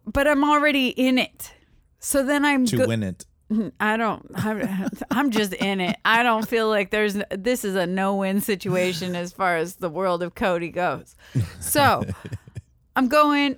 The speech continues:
Speaker 1: the guys make jokes. We walk up. The Cessna is teeny tiny.
Speaker 2: Yeah.
Speaker 1: It, there's one seat in this plane,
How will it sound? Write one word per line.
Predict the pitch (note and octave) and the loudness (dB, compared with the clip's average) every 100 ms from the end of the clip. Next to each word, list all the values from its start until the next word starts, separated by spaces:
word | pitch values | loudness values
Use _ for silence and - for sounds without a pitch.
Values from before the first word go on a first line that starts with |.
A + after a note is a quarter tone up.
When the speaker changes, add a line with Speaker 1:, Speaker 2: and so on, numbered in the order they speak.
| _ | _
Speaker 1:
the | A#3+ A#3+ | -6 0
guys | D4 C#4+ B3+ | 2 2 2
make | C4 | -2
jokes. | - B3 A#3 A#3+ | 0 0 0 -2
We | A#3+ | -2
walk | A#3+ C4+ C4 A#3 | 0 0 0 0
up. | A3 G#3+ | 0 -2
The | G#3+ | -6
Cessna | - C#4+ C4+ - B3 G3 - | 0 2 2 2 0 0 -2
is | G#3+ G#3 _ | -4 -4 _
teeny | - C#4+ B3+ A#3+ A#3+ A3+ _ | -6 -2 0 0 -2 -4 _
tiny. | - G#3 F#3+ E3+ G#2+ - | -8 -4 -2 -2 -6 -4
Speaker 2:
Yeah. | F#2 D#2 D#2 _ _ _ | -4 -4 -12 _ _ _
Speaker 1:
It, | - - | -12 -10
there's | A3 G#3+ C#4+ C#4 | -6 -2 0 0
one | G3 F3 B3+ D#4 E4 D#4 | -6 -2 2 2 2 0
seat | - - C#4+ C#4 _ - | -2 -2 -2 -2 _ -4
in | B3 A3+ | -2 0
this | A3+ A3 | 0 -2
plane, | - - C4 A3+ - - | -4 0 0 0 -4 -14